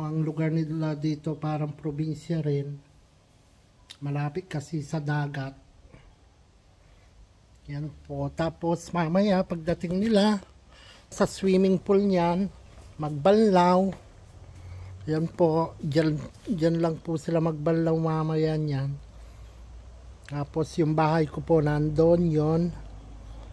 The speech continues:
Swimming pool lang po ang pagitan namin. Doon po talagang trabaho ko, bahay ng senyora ko yon.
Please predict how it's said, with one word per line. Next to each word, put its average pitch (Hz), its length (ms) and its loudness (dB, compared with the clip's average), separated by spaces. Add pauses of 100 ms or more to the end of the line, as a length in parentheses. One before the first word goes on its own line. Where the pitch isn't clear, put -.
(240)
Swimming 170 480 4
pool 175 160 4
lang 170 160 4
po 170 320 2
ang 160 160 2 (480)
pagitan 160 560 2
namin. 151 480 2 (1120)
Doon 165 240 2
po 180 240 2
talagang 175 400 4
trabaho 170 480 4
ko, 165 160 4
bahay 156 320 4
ng 165 160 4
senyora 156 640 4
ko 175 160 2
yon. 151 320 4